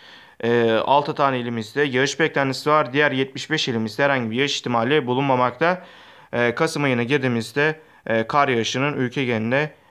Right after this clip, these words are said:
e, etkili olacağını söyleyebiliriz bu sene için. Bu videomuzda sekiz Ekim iki bin yirmi üç Pazarın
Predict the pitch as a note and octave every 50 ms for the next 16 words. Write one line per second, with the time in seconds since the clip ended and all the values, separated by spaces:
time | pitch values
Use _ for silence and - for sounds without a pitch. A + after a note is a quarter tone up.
0 | _ _ - - A2 A2 A2 G#2+ - A#2+ - - - B2 B2+ A#2+ A#2 A2 G#2+ -
1 | B2 B2 C3+ D3 C#3 - C3 A#2 G#2+ B2 C3 B2+ A2+ A#2 B2 C#3 D3 C#3+ - -
2 | - - C3+ C3+ C3 B2+ - - A#2 A2+ A2 A2 G#2 - - A#2 A2+ G#2+ G#2+ _
3 | _ _ _ _ _ _ _ _ _ _ _ _ _ _ _ _ _ _ _ _
4 | _ _ _ _ - - C#3 D#3 E3 D#3 B2 A#2+ A#2 A2+ G#2+ G#2 - C#3 D3 D#3
5 | D#3 D#3 - C#3 C3+ D3+ C#3+ B2 A#2+ A2 - C3+ C#3 C3 - C#3 B2+ C3 B2+ B2
6 | A#2 C3 C#3+ C#3+ - - C#3 B2+ A2 B2+ B2+ C3+ D3 D#3+ D#3